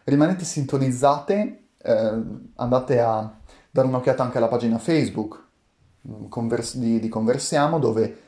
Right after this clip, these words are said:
posto degli aggiornamenti. Andate a vedere anche la, la pagina Telegram, stessa cosa, sempre chiamata Conversiamo, e, e state sintonizzati appunto su questi, queste piattaforme di podcasting, ovunque voi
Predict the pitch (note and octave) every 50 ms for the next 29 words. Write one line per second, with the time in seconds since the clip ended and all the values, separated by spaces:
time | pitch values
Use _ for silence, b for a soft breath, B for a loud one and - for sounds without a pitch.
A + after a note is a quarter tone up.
0 | B B B B - A#2+ A#2 A#2 - - A#2 A2+ A2+ A2+ A2+ A2+ A2+ G#2+ A2 G#2+
1 | A2+ A2+ A2+ C3 E3 F3 C#3 A2+ G#2 G2 - A2 A2 G#2 b b b b b b
2 | b B2+ B2 A#2+ C#3 A#2+ A#2 A2+ A#2 B2 A#2+ A#2+ A#2 A#2 A#2 A#2+ A#2+ A2+ A#2 -
3 | B2 A2+ A2+ A#2 A2+ B B B B B - A#2 A2+ G#2+ G#2 G#2 G#2+ - B2 A#2
4 | A#2+ A2+ A2 A2+ C3+ C3 B2 A#2 A#2 A2+ B2+ C#3 E3 G#3 A3+ - - - - -
5 | - - G#2+ - - A2 - - A2+ A2 G#2+ A2 A#2 C#3+ F#3 A#3 A3+ - - -
6 | - - A#2 A2+ - A2+ A2 - A2 G#2 G#2 G2 G2 F#2+ - - G#2+ G2+ A#2 A#2+
7 | - - - A#2 G#2 G2 A2 C3+ F#3 - B B B B B B B B B B
8 | - C#3+ C3 B2+ B2 B2 A2+ - - - - C#3+ C3 - - - - D3 C3 C3
9 | C3 D3 D#3+ C#3+ A#2 A#2 A2+ - C#3 - - A#2+ A#2+ A#2 A2+ A#2 A#2+ A2+ - -
10 | - - C#3+ B2+ A#2 - - A#2 A2+ A2+ - - - A2+ A2 G#2+ G#2 G2+ G#2 G2+
11 | F#2+ - - - A2 - - - A2+ - - - C#3+ B2+ B2+ G#2+ G#2+ G2+ - B2+
12 | A#2 A#2+ - - G#2+ - - - - - C#3 D#3+ F3 D#3+ C#3 A2+ A2 - A2+ A2+
13 | A2 A#2+ A2+ A2+ A2+ A#2 G#2+ - G#3 G3 G#2+ G#2+ - b